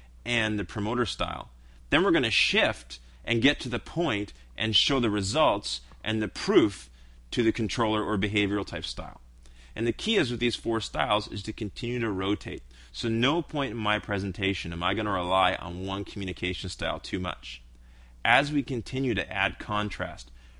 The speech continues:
presenting, using PowerPoint, then shifting to individuals and engaging in conversation and giving facts and data, what this does is it creates a momentum in the presentation, and with that contrast, engages all four styles.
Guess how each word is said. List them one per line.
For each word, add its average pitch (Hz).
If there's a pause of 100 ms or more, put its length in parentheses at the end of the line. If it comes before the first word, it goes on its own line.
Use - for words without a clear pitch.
presenting, 120
using 110
PowerPoint, 110
then 95
shifting 113
to 101
individuals 101
and 95
engaging 104
in 98
conversation 101
and 92
giving 110
facts 104
and 92
data, 101 (320)
what 143
this 175
does 127
is 101
it 90
creates 110
a 98
momentum 104
in 98
the 92
presentation, 95 (400)
and 104
with 165
that 147
contrast, 117 (100)
engages 104
all 92
four 90
styles. -